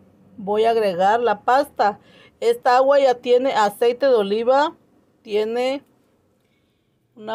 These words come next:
pedacito de cebolla y sal. Aquí lo voy a dejar cocinando por unos minutos. Y ahora voy al siguiente paso. Les voy a mostrar los ingredientes que voy a ocupar para esta receta.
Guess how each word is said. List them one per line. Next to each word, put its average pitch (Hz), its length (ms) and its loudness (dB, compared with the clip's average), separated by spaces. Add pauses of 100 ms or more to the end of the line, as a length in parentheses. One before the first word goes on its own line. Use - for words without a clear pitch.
(160)
pedacito 240 520 -2
de 269 100 2
cebolla 226 680 -2
y 190 140 -10
sal. 170 500 -2 (500)
Aquí 202 280 -10
lo 285 120 2
voy 294 100 4
a 277 80 4
dejar 254 400 0
cocinando 233 800 -4 (640)
por 202 180 -4
unos 240 320 -2
minutos. 226 580 -8 (1500)
Y 190 40 -12
ahora 233 220 0
voy 285 200 4
al 277 160 0
siguiente 254 360 -2
paso. 277 500 0
Les 233 160 -4
voy 220 180 0
a 254 80 2
mostrar 240 640 -2
los 247 200 -4
ingredientes 208 600 -6
que 233 100 -4
voy 202 160 0
a 220 60 0
ocupar 226 420 -4
para 240 180 0
esta 247 220 -2
receta. 233 600 -4